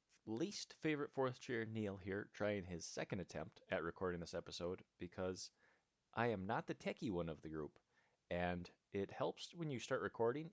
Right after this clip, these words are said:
if you turn the microphone on, is what I have found out. So that was kind of a mistake on my part. Thankfully, I caught it before I got too long.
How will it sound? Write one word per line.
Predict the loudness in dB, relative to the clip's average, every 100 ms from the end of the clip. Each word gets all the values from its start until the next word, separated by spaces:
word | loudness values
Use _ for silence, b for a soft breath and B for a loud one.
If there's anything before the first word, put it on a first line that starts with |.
| -6
if | -4 -4
you |
turn | -4 -2 -2
the | 0
microphone | 0 0 0 -2 -2 -4
on, | -2 -2 -4 -14 _ -8
is | -4 0
what | 2
I | 2
have | 0
found | -2 -6 -6
out. | -10 -12 _ b b b b
So | -2 0
that |
was | 2
kind | 2 2
of | 2
a | 0
mistake | -2 -2 -4 -4
on | -8
my | -8 -10
part. | -18 -20 -20 _ -4
Thankfully, | -4 0 4
I | 4
caught | 4 0
it | 0
before | -4 -2
I | 0
got | -2 -6
too | -10
long. | -10